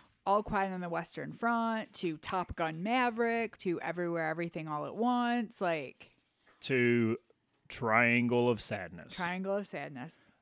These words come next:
Speaker 1: I liked this movie.
Speaker 2: I wanted to like this movie. I did not.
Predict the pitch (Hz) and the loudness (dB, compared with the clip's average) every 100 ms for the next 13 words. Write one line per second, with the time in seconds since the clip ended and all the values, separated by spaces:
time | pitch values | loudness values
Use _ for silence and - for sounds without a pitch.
0 | - 190 208 185 156 - - 156 147 - | -2 0 0 0 -4 -6 -14 -14 -14 -14
1 | 127 127 123 180 135 180 208 151 120 131 | -14 -16 -18 2 4 8 8 6 6 8
2 | 156 139 - 113 95 - - _ - 113 | 8 8 4 -2 -2 -8 -20 _ -2 0
3 | 104 104 98 - - - 110 - 135 101 | 2 0 -2 -8 -16 -6 -6 -4 -6 -8
4 | 95 - _ _ _ _ _ - _ _ | -10 -16 _ _ _ _ _ -20 _ _
5 | _ - 139 139 104 120 101 101 80 - | _ 4 8 8 4 -2 -2 -6 -8 -16
6 | - | -20